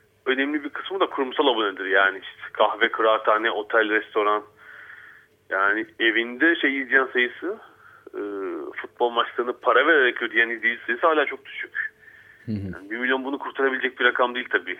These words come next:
Speaker 1: E, Dijitürk'ün yılda, e, herhalde vergilerle ödediği üç yüz yetmiş beş milyon doları buluyordu galiba.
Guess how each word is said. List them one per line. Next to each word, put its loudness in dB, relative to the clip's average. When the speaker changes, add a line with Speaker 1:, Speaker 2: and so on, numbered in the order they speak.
Speaker 1:
E, -20
Dijitürk'ün -14
yılda, -4
e, -14
herhalde 0
vergilerle 2
ödediği -6
üç -8
yüz -6
yetmiş -4
beş -2
milyon -2
doları -2
buluyordu -14
galiba. -2